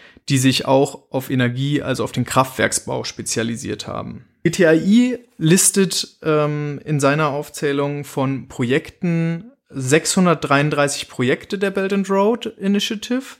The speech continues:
Und von diesen sechshundertdreiunddreißig Projekten entfallen zweihundertvierundvierzig ausschließlich in den Energiebereich. Man sieht also, ähnlich wie im südchinesischen Meer,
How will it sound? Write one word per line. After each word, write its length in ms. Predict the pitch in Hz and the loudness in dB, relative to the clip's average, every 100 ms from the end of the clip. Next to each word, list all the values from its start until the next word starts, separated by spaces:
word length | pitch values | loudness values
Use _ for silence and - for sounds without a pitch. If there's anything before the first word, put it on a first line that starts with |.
| - - - - | -20 -20 -20 -10
Und 140 | 151 139 | -4 2
von 160 | 151 | 2
diesen 280 | 151 175 175 | 2 2 2
sechshundertdreiunddreißig 1160 | 143 185 - 202 170 147 151 165 151 147 - - | 2 0 0 0 0 0 0 0 0 -2 -4 -6
Projekten 480 | 131 127 151 - 131 | -4 -4 -4 -6 -4
entfallen 580 | 139 139 143 143 147 | -4 -2 0 0 0
zweihundertvierundvierzig 1600 | 139 - - 143 165 175 143 - - 185 185 170 175 160 - - | -4 -4 0 2 2 2 0 -6 -4 0 0 0 -2 -4 -8 -8
ausschließlich 800 | 139 156 160 - 151 139 139 135 | -2 -2 -2 -6 -6 -8 -8 -8
in 80 | 127 | -6
den 140 | 123 | -6
Energiebereich. 960 | 120 120 117 110 107 - - - - _ _ _ _ _ _ _ _ _ _ - | -4 -4 -4 -8 -8 -12 -14 -18 -20 _ _ _ _ _ _ _ _ _ _ -2
Man 140 | 139 | 0
sieht 220 | 139 185 - | 2 0 2
also, 680 | 185 185 208 226 254 _ - | 2 4 2 2 -2 _ 2
ähnlich 520 | 175 214 226 220 - | 4 6 4 -2 -2
wie 100 | 170 | 0
im 100 | 160 | 2
südchinesischen 840 | 165 185 - 165 151 151 - 139 | 0 -4 0 0 0 -4 -2 0
Meer, 440 | 135 156 220 254 | 0 2 0 -2